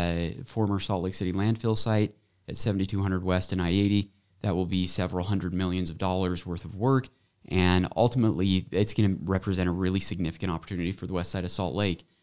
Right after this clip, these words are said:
I mean, here you're taking something that was a landfill that literally is leaking right now onto neighboring properties and trying to clean it up and put it back into the economy in a way that is really going to help spur economic growth.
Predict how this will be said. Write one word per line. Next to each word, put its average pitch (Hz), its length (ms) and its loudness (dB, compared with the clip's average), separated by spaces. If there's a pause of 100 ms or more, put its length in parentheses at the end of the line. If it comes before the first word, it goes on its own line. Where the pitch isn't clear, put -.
(160)
I 101 80 -2
mean, 92 180 4
here 107 260 4
you're 95 220 0
taking 107 320 -2
something 98 320 -4
that 82 100 -6
was 90 140 -6
a 87 40 -4
landfill 92 560 -2
that 78 180 -4
literally 87 500 -2
is - 240 -8
leaking 76 380 -6
right 53 200 -6
now 58 380 -8
onto 85 240 -8
neighboring 92 320 -4
properties 62 560 -6 (400)
and 110 140 0
trying 104 420 4
to 104 180 -2
clean 90 300 -4
it 110 80 -2
up 92 240 -2 (260)
and 92 200 -6
put 131 180 0
it - 140 -4
back 95 280 2
into 95 200 -2
the 92 160 -2
economy 92 500 -2
in 87 60 0
a 82 60 -2
way 82 180 -2
that 80 120 -6
is 80 200 -6
really 92 420 -2
going 85 380 -2
to 90 100 -10
help 87 320 -8
spur 80 460 -4
economic 80 420 -6
growth. 85 260 -6